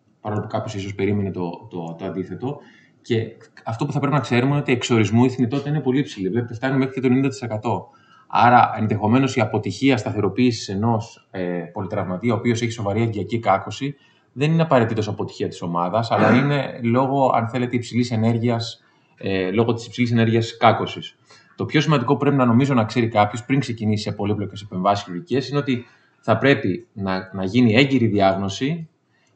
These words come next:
και, ε, άμεση σταθεροποίηση του ασθενή. Αν, ε, μπορέσουμε να εξασφαλίσουμε σε επίπεδο επιγόντων, αν θέλετε, αυτά τα δύο πράγματα, τότε και το χειρουργείο για τον γενικό χειρουργό, για τον, για τον αγκιοχειρουργό, για την ομάδα τραύματος θα είναι και λίγο, θα είναι και πιο, και πιο απλό.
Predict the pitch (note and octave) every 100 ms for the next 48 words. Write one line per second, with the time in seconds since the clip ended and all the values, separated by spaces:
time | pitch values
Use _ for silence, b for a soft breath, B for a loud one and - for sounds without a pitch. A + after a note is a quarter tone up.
0 | - B2+ B2 - A2 A2+ A2+ C#3+ D3 -
1 | C3 A#2+ A2 C#3 - A2+ A2+ G2 D#2+ -
2 | _ b b b A2 C3+ - A2+ G#2 A2+
3 | C3+ C3 A#2+ A2+ A2+ G#2 A2 B2 A2+ F#2+
4 | - G2 A#2 A2+ G2 F#2 A2+ A#2 G2+ G2
5 | A2+ A2+ F#2+ - G2 A2+ G#2 - G2 G2
6 | G#2+ A2+ C#3+ C3+ C#3 D3 - - - A#2
7 | A2 G2+ G2+ C#3 C3+ C#3 - A2 G2+ F#2+
8 | F#2+ - G2 F#2 A2 A#2 G2 G#2+ A2 G#2
9 | G#2 G2+ A2 G#2+ A2+ A2 F#2+ F2+ F#2+ G2
10 | A#2 B B B - A#2 A2+ A2 B2+ A#2+
11 | A#2+ C#3 C#3 C3+ C#3+ A#2+ A#2+ A#2+ D3 -
12 | - C3+ C#3+ B2+ C3+ C3+ B2 B2 C3+ A#2+
13 | A#2 E2+ D#2 -